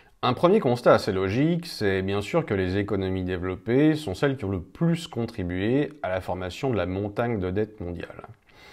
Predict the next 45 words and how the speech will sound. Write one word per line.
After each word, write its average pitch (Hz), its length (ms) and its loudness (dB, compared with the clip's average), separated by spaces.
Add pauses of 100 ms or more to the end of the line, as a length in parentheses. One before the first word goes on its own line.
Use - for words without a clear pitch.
(360)
Ce - 100 -6
graphique 135 400 4
est 98 100 2
issu 107 260 -2
du 107 120 -2
Global 104 480 2
Debt 95 240 -2
Monitor 120 640 0
de 107 180 4
l'I 113 520 0
I 107 160 4
F, - 120 -18
publié 98 320 0
le 98 140 0
dix-huit 120 380 -4
septembre. - 640 -8 (500)
Il 110 100 -2
fait 135 120 8
apparaître 120 680 4
l'évolution 123 580 0
de 104 60 0
la 92 100 2
dette 90 240 -4
globale, 107 600 4 (200)
à - 100 -4
la 101 120 2
fois 120 160 -2
en 92 100 -2
valeur 117 420 4
absolue 107 680 -2 (240)
et 143 240 6
relativement 101 580 2
au 95 60 -2
P 131 240 0
I 110 60 2
B 98 80 2
mondial, 92 640 2 (200)
en 90 140 -6
date 123 180 4
du 92 140 -4
troisième 107 540 0
trimestre 104 540 -4
deux 95 140 0
mille 92 220 -4
vingt. 87 200 -12